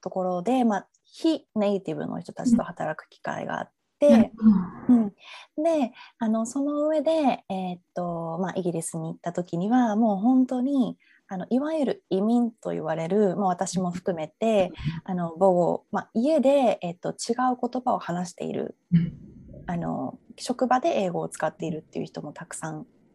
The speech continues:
Speaker 1: いる環境でした。
Speaker 2: うん。
Speaker 1: うん。で、そこでもう中学英語に、あの、ちょっと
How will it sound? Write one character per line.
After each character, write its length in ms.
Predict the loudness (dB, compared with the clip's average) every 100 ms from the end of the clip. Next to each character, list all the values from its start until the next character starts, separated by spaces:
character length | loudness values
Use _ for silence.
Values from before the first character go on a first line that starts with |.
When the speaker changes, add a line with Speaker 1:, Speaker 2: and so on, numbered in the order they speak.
| -10
Speaker 1:
い 80 |
る 120 | -8 -8
環 240 | -10 -14
境 340 | -12 -10 -10 -14 _ -6
で 100 | 0
し 140 | 0
た。 160 | 0 -12 _ _ _
Speaker 2:
う 80 | -2
ん。 20 | -2
Speaker 1:
う 40 | -2 -14 -18 -10 -6 0
ん。 20 |
で、 180 | 0 0
そ 160 | -4
こ 200 | -6 -4
で 220 | 0 2
も 120 | 2 2
う 40 |
中 180 | 0 -6
学 220 | -6 -6
英 100 | -4
語 160 | -4 -6
に、 220 | -6 -10 _
あ 60 | -10
の、 440 | -8 -8 -10 -14 _ _ _ _
ち 60 |
ょ 20 | -8
っ 40 |
と 140 | -8